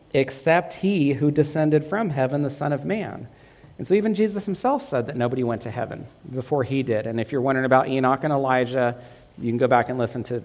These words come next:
last Sunday's sermon. That's when we talked about them. So John MacArthur concludes, "The presence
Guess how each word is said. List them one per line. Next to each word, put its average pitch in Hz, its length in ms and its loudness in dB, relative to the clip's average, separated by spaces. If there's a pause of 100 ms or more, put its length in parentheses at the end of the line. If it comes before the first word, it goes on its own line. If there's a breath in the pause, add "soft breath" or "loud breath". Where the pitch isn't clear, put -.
last 117 300 0
Sunday's 110 280 -4
sermon. 107 280 -6
That's 107 180 -4
when 127 60 -6
we 110 80 -4
talked 117 280 -4
about 107 280 -2
them. 101 260 -6 (560 soft breath)
So - 120 -6
John 202 200 6
MacArthur 196 400 6
concludes, 147 680 2 (1900 soft breath)
"The 147 80 4
presence 190 800 6